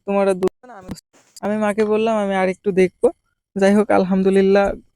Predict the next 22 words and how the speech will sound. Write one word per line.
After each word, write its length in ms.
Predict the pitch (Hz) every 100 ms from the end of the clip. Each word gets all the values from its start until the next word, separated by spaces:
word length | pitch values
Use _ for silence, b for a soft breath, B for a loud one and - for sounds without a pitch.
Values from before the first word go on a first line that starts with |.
| -
আরেকটু 300 | 180 185 190 185
দেখতে 280 | 175 - 190
গিয়ে, 200 | 196 185
আহ, 280 | 180 175 170
আমাদের 260 | 175 175 175
গরুটা 320 | 175 175 180
শান্ত 280 | 185 180 180
হয়ে 240 | 180 180
যায়, 160 | 180 214
আমি 180 | 190 175
দুধ 160 | 175 170
দুতে 240 | 170 185
পারি। 220 | 190 202 294 - _ _ _ _ _ _ _ _ _ _ _ 214
তো 40 |
দর্শক, 400 | 214 220 - 269 -
আজকের 340 | 196 202 - 220
ভিডিও 240 | 220 220 226
আর 100 | 214
বেশি 220 | 214 226
বড় 200 | 220 214
করব 260 | 208 214 202
না। 140 | 202